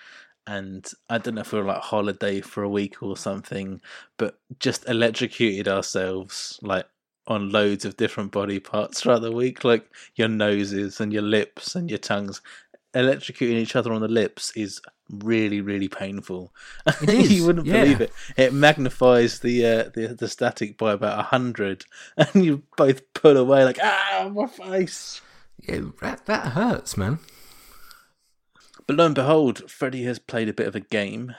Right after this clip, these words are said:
Speaker 1: Uh, he is actually at the door and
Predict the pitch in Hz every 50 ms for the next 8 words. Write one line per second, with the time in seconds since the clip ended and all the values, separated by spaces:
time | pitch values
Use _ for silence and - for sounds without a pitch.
0 | - - _ _ _ _ _ _ - 107 104 101 98 98 98 101 - _ _ _
1 | _ _ - 120 117 113 110 107 98 95 - - 113 113 - - - - 107 -
2 | 117 117 - - 113 110 95 - - 135 123 107 98 98 107 110 104 - - _
3 | _ - 110 107 104 101 101 101 98